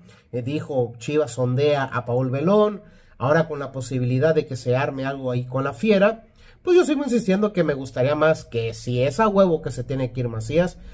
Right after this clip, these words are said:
lo ideal es que no se vaya, pero que si es a huevo que se vaya, Fidel Ambriz es el que más me agrada de León, pero pues bueno,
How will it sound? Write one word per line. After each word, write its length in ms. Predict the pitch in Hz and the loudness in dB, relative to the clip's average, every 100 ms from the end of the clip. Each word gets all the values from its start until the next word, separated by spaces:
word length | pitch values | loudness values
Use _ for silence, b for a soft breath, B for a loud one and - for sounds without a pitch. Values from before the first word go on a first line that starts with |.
| b | b
lo 120 | 131 | 2
ideal 280 | 160 175 190 | 6 6 6
es 160 | 202 - | 2 0
que 160 | 196 | 0
no 120 | 185 180 | 2 2
se 140 | 208 | 2
vaya, 340 | 165 143 151 | 2 2 0
pero 220 | 135 123 - | 0 -2 -2
que 120 | 113 | -6
si 140 | 123 | -4
es 120 | 127 | -2
a 80 | 185 | 0
huevo 340 | 170 151 123 - | 2 0 0 -8
que 80 | |
se 140 | 110 143 | -6 0
vaya, 420 | 190 165 254 - _ _ _ b b | 0 0 -4 -10 _ _ _ b b
Fidel 340 | - 165 170 | 2 6 8
Ambriz 320 | 160 147 160 160 | 6 0 -4 -4
es 120 | 160 | -6
el 100 | - | -4
que 100 | 120 | -2
más 180 | 131 131 | -2 -2
me 100 | 120 | -2
agrada 280 | 110 110 113 | 0 0 -2
de 120 | 143 | 2
León, 420 | 202 240 160 - b b b _ | 4 4 2 -8 b b b _
pero 560 | - 110 113 110 98 - _ | -4 0 0 -2 -4 -8 _
pues 180 | - 120 | -6 -4
bueno, 320 | 123 120 104 | 0 -2 -2